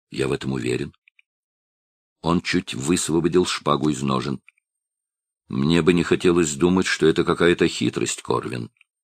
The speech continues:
«Уверяю тебя, что это не хитрость. У меня было достаточно времени для обдумывания,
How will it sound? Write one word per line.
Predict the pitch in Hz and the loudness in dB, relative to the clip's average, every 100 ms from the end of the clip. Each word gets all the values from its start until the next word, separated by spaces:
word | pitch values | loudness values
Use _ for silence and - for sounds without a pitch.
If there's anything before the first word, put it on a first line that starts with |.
| _ _ _ _ _ _ | _ _ _ _ _ _
«Уверяю | 78 76 76 73 65 58 | -6 0 0 2 0 -4
тебя, | 69 67 | -4 -4
что | 60 - | -4 -4
это | 64 67 | -4 -2
не | 67 | -4
хитрость. | - - 60 - - _ _ _ - - - | -4 -8 -8 -10 -12 _ _ _ -20 -14 0
У | |
меня | 87 90 85 | 2 4 6
было | 82 82 | 4 4
достаточно | 80 - 80 76 - - 73 | 2 0 0 0 -4 -2 -2
времени | 64 78 78 73 69 | 0 2 2 0 -2
для | 69 76 | 0 0
обдумывания, | 67 92 98 95 101 107 117 | 0 0 2 4 2 0 -4